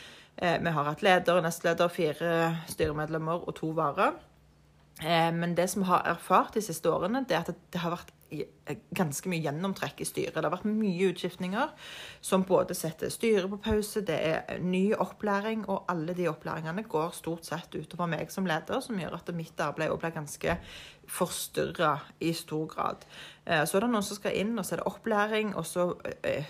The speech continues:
innser de at det var kanskje litt mer enn jeg hadde tenkt, eh, mye arbeid, så de går ut igjen, og så er de inn med nye.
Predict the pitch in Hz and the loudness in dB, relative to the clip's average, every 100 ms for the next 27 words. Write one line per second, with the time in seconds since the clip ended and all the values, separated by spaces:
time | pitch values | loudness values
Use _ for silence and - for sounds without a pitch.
0 | - 180 202 - 180 175 170 175 175 175 | -2 2 2 2 0 0 -2 0 0 0
1 | 160 - 170 175 165 156 190 175 156 151 | -4 -4 -6 -4 0 0 2 0 0 -2
2 | 151 175 190 202 - - 170 170 180 156 | -2 2 2 0 -4 -2 0 2 0 0
3 | 151 151 139 180 208 226 - 170 165 165 | 0 0 2 4 4 2 -6 -8 -2 0
4 | 175 202 - 196 208 190 - - 175 196 | 2 2 0 0 -2 -2 -4 0 0 0
5 | 180 160 156 208 | 0 -2 0 0